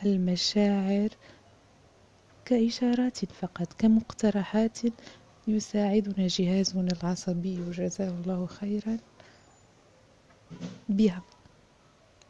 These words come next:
لا أكثر ولا أقل، لأننا عندما نصدق مشاعرنا دائمًا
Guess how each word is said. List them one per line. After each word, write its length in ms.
لا 260
أكثر 580
ولا 260
أقل، 340
لأننا 320
عندما 340
نصدق 460
مشاعرنا 520
دائمًا 560